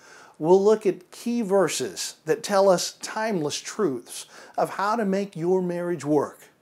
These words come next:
such as Ephesians five thirty-three, which says, "Nevertheless, let every one of you in particular so love his wife even as himself, and the wife see that she reverence her husband." Remember that one.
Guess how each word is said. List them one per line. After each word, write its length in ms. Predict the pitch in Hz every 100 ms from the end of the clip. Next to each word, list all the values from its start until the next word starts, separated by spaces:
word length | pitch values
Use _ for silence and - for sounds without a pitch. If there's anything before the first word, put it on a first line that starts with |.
| _ _ _
such 300 | - 214 208
as 160 | 208 170
Ephesians 720 | 175 208 226 214 170 143 135
five 480 | - 180 180 170 -
thirty-three, 760 | - 160 156 127 151 156 123 113 - - -
which 240 | 190 185 -
says, 460 | 185 175 156 - - - -
"Nevertheless, 1000 | 160 165 185 202 202 202 139 - - - _ _
let 220 | 165 175 180
every 280 | 208 226
one 240 | 202 208 233
of 120 | 135
you 280 | 120 131 151
in 140 | 156
particular 680 | 156 156 214 208 175 147 139 - -
so 360 | - - - 233
love 500 | 247 233 220 233 226
his 200 | 233 180
wife 520 | 185 160 127 131 127 _ _ _ -
even 260 | 170 160
as 200 | 156 147
himself, 640 | 143 135 - 135 107 - - _ - _ - -
and 200 | 165 160
the 40 |
wife 500 | 143 202 190 175 185
see 280 | - 233 220
that 200 | 180 180
she 160 | -
reverence 600 | 156 151 214 202 120 110 -
her 120 | 127
husband." 520 | 170 131 - 110 95 _ _ _ _ _ - -
Remember 500 | 156 165 214 247 160
that 260 | 139 170 -
one. 200 | 113